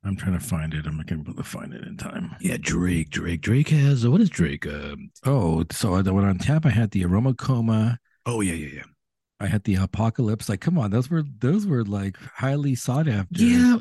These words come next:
Speaker 2: yeah, yeah.
Speaker 1: back
Speaker 2: But
Speaker 1: in the day.
Speaker 2: also because you like those still too, so those are still go-tos to you. So those, those have never left your, uh, what is it called, the repertoire? The, uh,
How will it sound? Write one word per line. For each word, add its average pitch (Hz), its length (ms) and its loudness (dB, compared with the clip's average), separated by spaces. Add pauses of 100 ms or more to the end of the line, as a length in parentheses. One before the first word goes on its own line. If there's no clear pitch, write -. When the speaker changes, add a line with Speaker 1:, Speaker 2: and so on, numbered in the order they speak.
Speaker 2:
yeah, 151 240 4
yeah. 104 240 4
Speaker 1:
back 101 240 0
Speaker 2:
But - 60 -4
Speaker 1:
in 95 60 -2
the 90 100 -4
day. 90 80 0
Speaker 2:
also 160 580 4
because 127 420 0
you 247 100 6
like 208 320 2
those 85 260 -2
still 78 280 -4
too, 139 300 2
so 98 140 -4
those 151 240 2
are 220 80 4
still - 220 0
go-tos 107 640 0
to 87 120 -4
you. 73 240 -8
So - 140 -6
those, 165 180 4
those 170 260 2
have 147 140 2
never 123 300 2
left 104 420 0
your, 90 400 0
uh, 80 100 -8
what 92 120 -4
is 95 40 -4
it 95 100 -4
called, 98 260 -6
the 82 200 -2
repertoire? 113 800 -2
The, 92 380 -2
uh, 82 300 -12